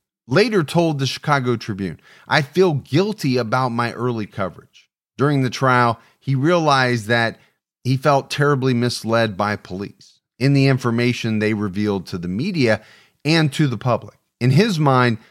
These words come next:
police had painted a picture of a clear case of guilt, focusing in on the DeWallabys.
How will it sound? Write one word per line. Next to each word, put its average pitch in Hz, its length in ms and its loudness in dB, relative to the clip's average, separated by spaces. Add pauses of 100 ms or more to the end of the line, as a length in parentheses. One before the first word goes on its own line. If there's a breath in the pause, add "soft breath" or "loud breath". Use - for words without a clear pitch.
(260 soft breath)
police 196 320 -2
had 147 120 -4
painted 165 320 -2
a 120 60 -4
picture 135 480 -4
of 120 100 0
a 120 120 0
clear 165 360 -6
case 135 380 -4
of 85 180 -8
guilt, 95 260 -4 (440)
focusing 139 540 0
in 110 280 -2
on 101 540 -4
the 95 120 -6
DeWallabys. 104 540 -4